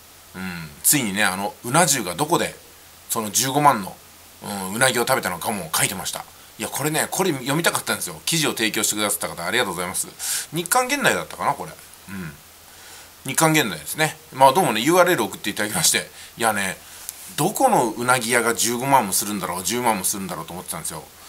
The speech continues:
私ね、ちょっとね、これね、いただいた特別定額給付金で行ってみようかなと思うんですけども、今度ね、第二次定額給付金がもらえたら、いや、これね、麻生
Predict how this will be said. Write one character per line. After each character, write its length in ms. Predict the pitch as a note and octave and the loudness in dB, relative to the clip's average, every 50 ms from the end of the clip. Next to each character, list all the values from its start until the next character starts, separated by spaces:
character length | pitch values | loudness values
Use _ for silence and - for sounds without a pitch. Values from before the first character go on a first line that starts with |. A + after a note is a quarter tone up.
| - - - | -18 -12 -8
私 220 | - A2+ - E3 E3 | -6 -2 0 0 0
ね、 80 | F3+ - | 2 2
ち 80 | - | 0
ょ 20 | E3 | 0
っ 40 | - | 0
と 80 | A#2+ | -2
ね、 80 | G#2 F#2+ | -4 -4
こ 80 | F2+ F#2+ | -4 -4
れ 60 | G2 | 0
ね、 240 | A#2 G#2 F2+ D#2 - - - - - - - - | 0 0 0 0 -4 -10 -20 -20 -20 -20 -18 -14
い 80 | - C#3 | -8 -2
た 100 | C3+ G3 | 0 2
だ 120 | G#3 G#3+ G#3+ | 4 4 4
い 80 | F#3+ | 4
た 200 | - G3+ F#3+ C#3 - | 6 6 6 6 6
特 180 | - - D3+ | 2 0 0
別 180 | D#3 D#3+ D#3 - | 0 0 0 2
定 120 | - D#3+ | 2 4
額 220 | D#3 - - - - | 4 4 4 2 4
給 240 | - - - - E3 | 4 4 4 4 2
付 80 | D#3+ | 2
金 180 | - - D#3+ D3 | 4 4 4 4
で 80 | A#2 | 2
行 100 | A2 A2+ | -2 -2
っ 20 | A2 | -2
て 100 | - G3 | 0 2
み 80 | - | 4
よ 100 | - F#3+ | 6 6
う 20 | - | 6
か 80 | A2 | 6
な 160 | G#2+ G#2 G2+ G2 | 4 4 2 2
と 180 | - D2 - - - - - - | -2 -6 -12 -14 -16 -20 -10 -6
思 180 | - C3 C#3 C3+ | -2 0 0 0
う 40 | A#2+ | 0
ん 40 | G2 | 0
で 60 | F2 | -2
す 80 | - | -2
け 80 | - G2 | -2 -4
ど 80 | F2+ F#2 | -4 -4
も、 300 | G#2+ A2 F#2 - - - - | -2 -2 -2 -4 -6 -6 0
今 160 | - D#3+ - | 2 2 2
度 80 | G2+ F#2 | 4 2
ね、 180 | A#2+ C3 A2+ F#2+ | 0 0 0 2
第 180 | A2+ C#3 B2 A#2+ | 2 2 2 2
二 80 | B2 | -2
次 140 | A#2 G#2+ E2+ | -4 -6 -4
定 140 | - A2 G#2+ | -2 -2 -2
額 160 | G#2 G2+ F#2+ | -2 -2 -4
給 100 | - G#2+ | -6 -8
付 100 | G2+ E2+ | -8 -8
金 100 | F#2+ G2+ | -8 -8
が 60 | G2+ F#2 | -6 -2
も 120 | F#2+ A2 | 2 4
ら 80 | A2+ A2+ | 4 4
え 40 | |
た 80 | A2 G2+ | 4 2
ら、 120 | E2+ - - - - - - - - - - - - - - - - - - - - | -2 -4 -6 -14 -20 -20 -20 -20 -20 -20 -20 -20 -18 -18 -20 -20 -20 -20 -20 -14 -4
い 40 | - | 0
や、 120 | B2 B2 | 2 2
こ 140 | A#2 - B2+ | 2 0 -2
れ 60 | A#2 A#2 | -2 -2
ね、 200 | A2+ G#2 F#2+ - - | -2 -2 -4 0 2
麻 100 | D#3 E3+ | 2 4
生 180 | E3 E3 D3+ | 4 4 2